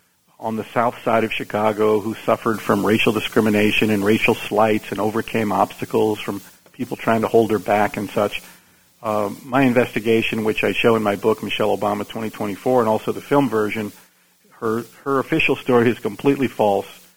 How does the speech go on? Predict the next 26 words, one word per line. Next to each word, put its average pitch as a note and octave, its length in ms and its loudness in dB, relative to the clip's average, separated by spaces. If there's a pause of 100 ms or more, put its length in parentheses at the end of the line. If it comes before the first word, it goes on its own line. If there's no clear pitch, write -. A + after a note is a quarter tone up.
(320)
Michelle - 320 0
grew A#2 240 2
up A#2+ 140 4
in G#2+ 100 -2
a G2+ 80 -2
privileged B2+ 580 0
family. A2+ 440 0
Her G#2+ 160 -6
father A2+ 340 2
was G#2+ 160 -2
a G#2 60 -2
precinct - 560 -4
captain G#2+ 420 -6
for G#2 140 -14
the A2+ 80 -4
Democrat A2+ 460 -4
Party A2+ 220 -2
machine A#2 380 -2
in G#2+ 100 -4
Chicago. A2 600 0 (680)
Michelle A#2+ 360 2
was A#2 220 2
in A2+ 100 -2
an A2+ 120 -2
exclusive B2+ 640 -2
dance C3 340 0